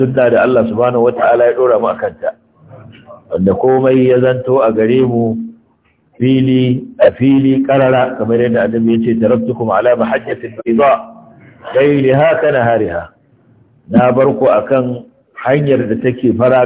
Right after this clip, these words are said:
kal, daranta kamar rana yake.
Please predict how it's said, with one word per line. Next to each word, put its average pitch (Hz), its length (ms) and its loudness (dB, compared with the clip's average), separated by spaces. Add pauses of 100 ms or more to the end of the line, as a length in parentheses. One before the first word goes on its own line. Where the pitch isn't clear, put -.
kal, 160 200 0 (520)
daranta 123 680 0 (540)
kamar 123 280 0
rana 127 400 2
yake. 113 320 -8